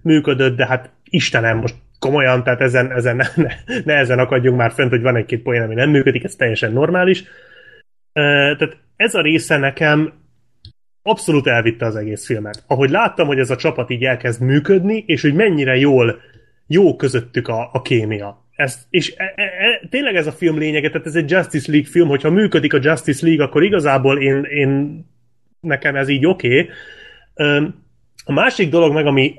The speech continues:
amit nagyon élveztem ebben, hogy ez egy, ezt valószínűleg sokan nem élvezték annyira, mint én, hogy ez tényleg egy bot egyszerű szuperhős film. Tehát, hogy tényleg arról van szó, hogy,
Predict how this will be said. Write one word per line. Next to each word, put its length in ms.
amit 240
nagyon 240
élveztem 460
ebben, 360
hogy 260
ez 140
egy, 240
ezt 220
valószínűleg 420
sokan 280
nem 180
élvezték 500
annyira, 260
mint 180
én, 100
hogy 120
ez 280
tényleg 340
egy 220
bot 340
egyszerű 440
szuperhős 580
film. 260
Tehát, 160
hogy 100
tényleg 280
arról 320
van 160
szó, 300
hogy, 220